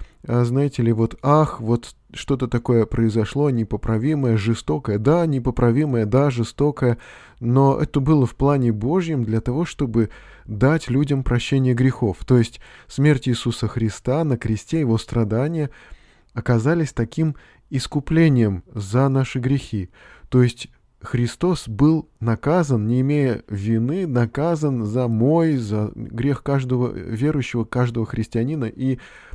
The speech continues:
по всей видимости, и неверующих тоже людей. То есть он пережил наказание на кресте за грехи, которые мы совершили. Потому это принадлежит нам как искупление, то есть,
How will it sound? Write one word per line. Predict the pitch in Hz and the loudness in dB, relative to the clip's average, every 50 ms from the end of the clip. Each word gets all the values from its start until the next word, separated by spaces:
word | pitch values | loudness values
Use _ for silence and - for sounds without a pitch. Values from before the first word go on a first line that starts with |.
| - _ - - - | -20 _ -14 -4 -2
по | 123 113 | -2 -2
всей | - - 135 | 0 0 0
видимости, | 131 135 127 120 117 117 113 - - 120 | 2 2 0 2 0 0 0 -2 -4 -6
и | - - 151 | 0 2 2
неверующих | 143 127 120 113 131 175 190 170 151 127 - - 113 - - | 4 4 4 4 4 2 4 4 2 0 0 -2 -6 -4 -2
тоже | - 135 117 110 113 | 0 0 2 2 0
людей. | 110 120 117 107 101 95 | 0 -2 -2 -2 -4 -2
То | - 147 143 | 0 0 0
есть | 131 - - - - - - - - _ _ _ | 0 0 -4 -20 -20 -20 -18 -18 -18 _ _ _
он | - 147 165 175 151 | -2 0 0 0 0
пережил | - 160 143 135 127 123 139 175 180 160 | 0 2 2 2 2 2 2 0 0 2
наказание | 135 127 120 - 117 110 110 131 151 156 135 120 | 2 0 0 0 -2 -2 0 0 0 0 0 0
на | 107 110 113 - | 0 0 -2 -2
кресте | - - 113 110 107 - - - - 160 175 180 175 156 | -4 -6 -6 -6 -6 -8 -10 -6 -4 -2 -2 -2 -2 -2
за | 117 101 117 123 139 135 | -2 0 0 2 2 2
грехи, | 123 123 123 123 - - 170 | 0 0 -2 -4 -2 -4 -4
которые | - 139 131 - 151 143 139 | -4 -4 -4 -2 0 0 2
мы | 135 143 147 | 2 0 0
совершили. | - - 139 131 127 120 - - 127 107 92 95 | -2 -2 -4 -4 -4 -4 -2 -2 -2 -2 -2 -2
Потому | - 131 123 135 127 139 165 190 190 - - - - - - - - - _ _ _ _ _ | -2 -2 0 0 -2 -2 -2 -6 -6 -8 -10 -20 -20 -20 -20 -20 -20 -20 _ _ _ _ _
это | - 139 156 170 - 165 147 131 - - - - _ - | -2 0 0 0 2 0 -2 -2 -4 -14 -20 -20 _ -4
принадлежит | 139 139 135 135 135 131 139 143 131 139 143 135 - | -2 0 2 2 2 2 2 2 2 2 0 0 0
нам | 131 139 139 139 131 | 0 0 0 0 0
как | 123 - 143 139 - - _ - | 2 2 0 0 0 -6 _ -6
искупление, | 143 - - - 160 147 - 160 156 139 120 104 95 98 104 | -6 -6 -4 -6 -8 -4 0 2 4 4 4 2 0 -4 -6
то | - - 135 131 | 0 4 4 4
есть, | 127 123 - - - | 4 4 0 -6 -20